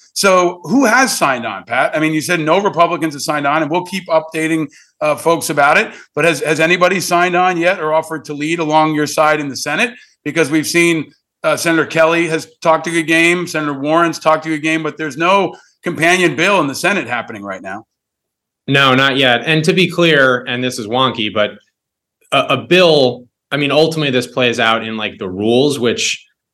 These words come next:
Speaker 2: I know this is where I get frustrated too, where you tell me there's a problem and,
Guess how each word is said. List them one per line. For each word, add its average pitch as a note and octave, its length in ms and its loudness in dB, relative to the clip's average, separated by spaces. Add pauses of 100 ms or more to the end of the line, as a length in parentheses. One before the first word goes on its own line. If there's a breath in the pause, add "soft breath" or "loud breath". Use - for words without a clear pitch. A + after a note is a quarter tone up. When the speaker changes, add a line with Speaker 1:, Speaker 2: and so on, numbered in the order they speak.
(200)
Speaker 2:
I B2+ 140 -2
know B2+ 180 4
this B2 180 0
is A#2 60 -6
where A2 180 0
I A2 200 2
get B2 180 -2
frustrated A2+ 560 -4
too, A#2+ 240 0
where G#2 500 2
you A2 140 -10
tell B2+ 180 0
me A#2 80 0
there's A2 140 -2
a A2 60 -2
problem A2+ 480 0
and, G#2+ 240 -8